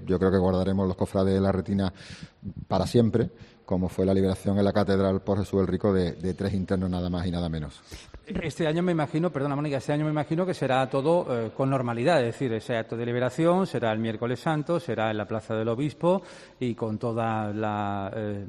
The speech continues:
Speaker 2: normalidad que habitualmente hemos tenido hasta el año dos mil diecinueve, ¿no?
Speaker 1: Pues así es, así es. Va a ser todo tal y como se venía haciendo en la Plaza del Obispo y, bueno, cumplir con, con un ritual ya de más de doscientos cincuenta años, que, bueno, que este año, pues, es una tesela más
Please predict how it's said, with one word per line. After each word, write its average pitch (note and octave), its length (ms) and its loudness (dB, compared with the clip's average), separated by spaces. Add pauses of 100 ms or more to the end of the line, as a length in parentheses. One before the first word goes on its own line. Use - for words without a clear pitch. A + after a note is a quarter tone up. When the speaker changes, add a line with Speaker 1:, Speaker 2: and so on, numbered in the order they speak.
Speaker 2:
normalidad B2+ 760 0
que C#3 240 2
habitualmente B2 640 0
hemos B2 180 0
tenido B2+ 320 2
hasta C3 200 0
el A2+ 60 2
año A2+ 220 0
dos G#2+ 160 -4
mil A2 100 -4
diecinueve, F2+ 500 -10
¿no? D3 100 -10
Speaker 1:
Pues G2 200 2
así F2 220 0
es, D#2 80 -2 (200)
así C#2+ 240 -6
es. C#2+ 100 -4 (140)
Va D2 60 -4
a D2+ 40 -8
ser - 180 -2
todo F#2 240 2
tal - 160 -2
y - 20 2
como F2+ 140 0
se - 100 -2
venía F2+ 140 4
haciendo G2+ 300 2
en G2 60 4
la F#2 60 2
Plaza F#2 220 0
del G2 80 4
Obispo A#2 380 2 (500)
y, F#2 180 2
bueno, F2 260 0
cumplir F#2+ 380 0
con, F#2+ 420 4
con G2 260 0
un G2 120 2
ritual G2 520 6 (480)
ya G2 240 6
de F#2+ 240 6
más G2 200 2
de G2 100 4
doscientos F#2 280 0
cincuenta G2+ 400 2
años, G#2 240 2 (320)
que, F2+ 400 2
bueno, A2 200 -6 (120)
que - 140 -2
este - 200 0
año, F#2 200 2
pues, F2+ 340 0
es F#2+ 160 2
una F#2 180 2
tesela F#2+ 360 0
más F#2 200 0